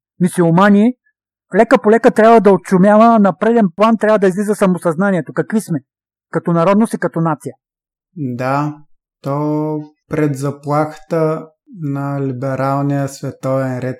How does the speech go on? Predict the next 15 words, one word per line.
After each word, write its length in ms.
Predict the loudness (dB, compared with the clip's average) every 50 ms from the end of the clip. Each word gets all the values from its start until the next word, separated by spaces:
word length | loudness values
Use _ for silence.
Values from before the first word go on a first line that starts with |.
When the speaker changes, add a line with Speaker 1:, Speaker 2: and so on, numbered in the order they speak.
| -14 _
Speaker 2:
който 260 | -12 -10 -10 -10 -12
се 160 | -14 -12 -10 -10
опитват 600 | -10 -10 -12 -16 -18 -14 -10 -10 -10 -8 -10 -8
да 80 | -8
наложат, 640 | -8 -6 -8 -8 -8 -8 -10 -10 -10 -10 -10 -12 -14 _ _ -20 _ _ _ _ _ _ _ _ _ _ _ _
ще 320 | _ _ -16 -12 -10 -8 -8
е 60 | -6
добре 560 | -6 -6 -6 -4 -4 -2 -2 -2 -2 -2 -4
дори 520 | -4 -4 -4 -4 -2 -2 0 0 -2 -2 -4
временно 800 | -4 -4 -2 -2 -2 -4 -4 -6 -6 -6 -6 -8 -8 -8 -10 -12 -14 -18 _ _ _ _ _ _ _ _
да 180 | -14 -12 -12 -12
сме 320 | -12 -8 -6 -4 -4 -4
единни. 600 | -4 -4 -2 -2 0 0 0 0 -2 -6 -10 _ _ _ _ _ _ _ _ _ _ _ _ _ _ _ _ _ _ _ _ _ _ _ _ _ _ _ _ _ _
Speaker 1:
Така 280 | -10 -2 2 2 4
е. 60 | 4